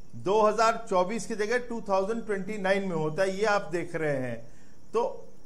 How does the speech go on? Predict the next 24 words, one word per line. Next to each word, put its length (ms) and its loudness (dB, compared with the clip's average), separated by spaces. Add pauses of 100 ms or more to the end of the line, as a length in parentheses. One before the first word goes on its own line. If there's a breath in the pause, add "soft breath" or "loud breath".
(240)
जहां 300 6
पर, 320 4
अ, 300 4
कार्यकाल 520 2
बढ़ता 340 2
है 80 2
वो 180 2
भी 120 -4
तो 140 -2
उनको, 220 -2
उनको 460 -4
कुछ 220 -6
को 120 -2
तो 100 -2
फायदा 280 2
होएगा, 300 4
कुछ 200 -2
को 100 -6
नुकसान 380 -2
होएगा, 360 -6 (360 soft breath)
मगर 560 2 (200)
एक 240 4
दफे 340 2
तो 580 2